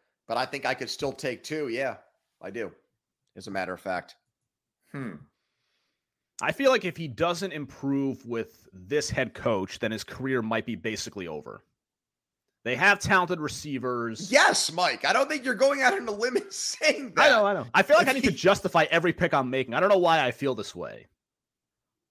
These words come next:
Speaker 1: No, but saying it's a make or break year from Russell, for Russell
Speaker 3: <laughs>
Speaker 1: Wilson is a
Speaker 3: Yeah, that's
Speaker 1: very,
Speaker 3: not going
Speaker 1: like,
Speaker 3: anywhere.
Speaker 1: that's the most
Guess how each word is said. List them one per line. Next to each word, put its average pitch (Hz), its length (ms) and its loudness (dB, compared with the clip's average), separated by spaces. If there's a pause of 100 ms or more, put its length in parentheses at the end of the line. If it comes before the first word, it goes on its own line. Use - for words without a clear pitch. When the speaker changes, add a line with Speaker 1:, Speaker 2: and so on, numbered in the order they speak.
(140)
Speaker 1:
No, 247 200 2
but 180 160 -4
saying 233 280 -2
it's 202 160 -2
a 190 40 -4
make 185 380 -4
or 190 80 -2
break 175 340 -4
year 170 140 -6
from 151 260 -10
Russell, 160 380 -4
for 139 160 -4
Russell 151 340 -2
Speaker 3:
<laughs> - 40 -10
Speaker 1:
Wilson 135 520 -8
is 123 560 -8
a 123 80 -4
Speaker 3:
Yeah, 139 100 0
that's 165 140 0
Speaker 1:
very, 143 60 -2
Speaker 3:
not 147 140 0
going 123 140 -4
Speaker 1:
like, 117 100 -4
Speaker 3:
anywhere. 80 100 -12
Speaker 1:
that's 147 300 -4
the 143 120 -10
most 135 540 -10